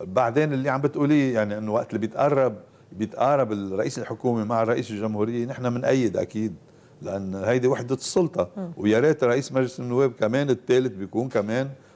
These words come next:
Speaker 1: ضمن هالثلاثي. إنما حسب الموضوع، اليوم بقانون الانتخاب نحن أقرب الناس لنا هو التيار الوطني الحر.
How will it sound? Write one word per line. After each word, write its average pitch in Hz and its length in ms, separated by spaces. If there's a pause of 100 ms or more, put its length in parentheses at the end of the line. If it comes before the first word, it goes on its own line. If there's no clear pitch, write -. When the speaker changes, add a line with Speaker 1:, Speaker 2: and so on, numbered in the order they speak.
(200)
Speaker 1:
ضمن 151 300
هالثلاثي. 123 1000 (440)
إنما 110 800
حسب 165 340
الموضوع، 160 520
اليوم 127 280
بقانون 123 360
الانتخاب 104 520
نحن 117 180
أقرب 127 400
الناس 110 300
لنا 101 300
هو 117 220
التيار 113 720
الوطني 131 380
الحر. 135 260